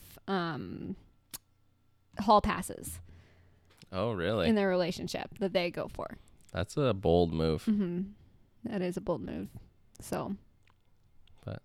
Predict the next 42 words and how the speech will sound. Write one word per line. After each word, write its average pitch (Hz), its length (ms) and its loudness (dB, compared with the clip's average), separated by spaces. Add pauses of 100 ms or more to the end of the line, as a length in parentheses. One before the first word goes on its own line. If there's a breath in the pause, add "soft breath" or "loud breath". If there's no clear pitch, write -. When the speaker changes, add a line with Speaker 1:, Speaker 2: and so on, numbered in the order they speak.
(100)
Speaker 2:
hey, 101 200 -4 (140)
Speaker 1:
Yeah. 247 160 2 (260)
Speaker 2:
if - 80 -10
you're 226 80 4
Speaker 1:
But, 233 120 8
Speaker 2:
famous, 180 320 2
Speaker 1:
yeah, 220 180 4
Speaker 2:
that's - 80 2
what 85 100 -2
happens, 90 320 -2
I 80 80 -4
guess. 80 360 -2
Speaker 1:
they, 220 420 2
and 220 200 0
they're 220 100 2
very 220 220 2
open 220 240 0
where 196 160 0
that, 180 220 -6
yes, 196 400 0
if - 520 -2
Dax 180 280 2
had 180 160 -2
a, - 20 -12
ch-, - 240 -10
a 208 140 0
chance 190 260 -2
to - 60 -14
be 185 140 2
with 170 240 -4 (140)
Jennifer 175 320 0
Lopez, 220 540 2 (580 soft breath)
Speaker 2:
Mm-hmm. 180 180 -10
Speaker 1:
uh, 180 280 2
I 180 100 0
think 180 160 -2
that's 165 220 -4
one 175 100 -2
on 175 140 -2
his, 185 280 -4 (200)
that, 170 480 -4 (360 soft breath)
um, 180 840 -6